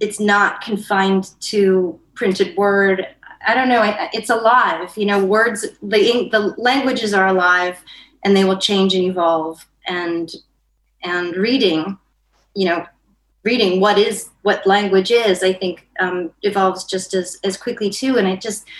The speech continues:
I love surfing that edge of sort of how, how much do we all know, um, what something means? I mean, I, I would love, I, I just, you know, something that's always interested me is, is, is a kind of,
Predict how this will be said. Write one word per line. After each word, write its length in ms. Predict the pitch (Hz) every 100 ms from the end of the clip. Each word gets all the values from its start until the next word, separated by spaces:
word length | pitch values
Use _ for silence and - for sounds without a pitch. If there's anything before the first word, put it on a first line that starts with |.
| - - -
I 120 | 220
love 240 | 240 254
surfing 560 | 254 - 254 247 214 196
that 440 | 185 175 - 240
edge 200 | 226 190
of 280 | 196 180 - _
sort 260 | - 240 196
of 100 | 190
how, 600 | - 220 220 226 220 220 - - _ _
how 160 | - 269
much 300 | 269 - -
do 160 | 269 330
we 160 | 320
all 160 | 202 190
know, 640 | 185 185 185 185 175 170 -
um, 640 | 196 185 180 170 180 190 - _ _ -
what 180 | 220
something 380 | - 208 202 202
means? 400 | 214 240 196 170
I 80 | 180
mean, 400 | 190 196 190 175 - - _ _ - - - -
I, 140 | 208 214
I 140 | 214
would 160 | 214 208
love, 240 | 226 226
I, 240 | 220 220 208
I 100 | 220
just, 300 | 220 - - -
you 160 | 214 208
know, 80 | 202
something 320 | 247 233 226
that's 160 | 202
always 320 | 214 208 202 196
interested 460 | 208 208 - 185
me 200 | 190 190
is, 240 | 185 190 -
is, 260 | 190 180 185
is 220 | 247 247
a 80 | 240
kind 240 | 226 196
of, 180 | 185 190